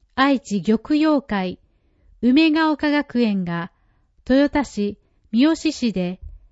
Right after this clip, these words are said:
里親養育体験発表会などを開催し、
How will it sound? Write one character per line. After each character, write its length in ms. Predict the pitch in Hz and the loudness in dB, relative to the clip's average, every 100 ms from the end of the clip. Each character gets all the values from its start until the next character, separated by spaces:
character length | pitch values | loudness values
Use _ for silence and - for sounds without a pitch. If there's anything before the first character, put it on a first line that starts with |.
| _ _ | _ _
里 460 | - 247 269 302 | -4 -2 2 2
親 220 | 294 285 | 2 2
養 260 | 262 285 320 | 2 2 2
育 280 | 330 - 320 | 0 -2 -2
体 220 | 320 311 | 0 -2
験 260 | - 302 262 | 0 0 2
発 220 | 285 - - | -2 -4 -2
表 220 | 311 277 | -2 -2
会 200 | 254 233 | -2 -2
な 160 | 202 180 | -2 -4
ど 180 | 175 | -4
を 40 | 165 | -4
開 240 | 196 214 | -4 -6
催 240 | 214 220 214 | -4 -4 -6
し、 400 | - 202 202 | -8 -8 -8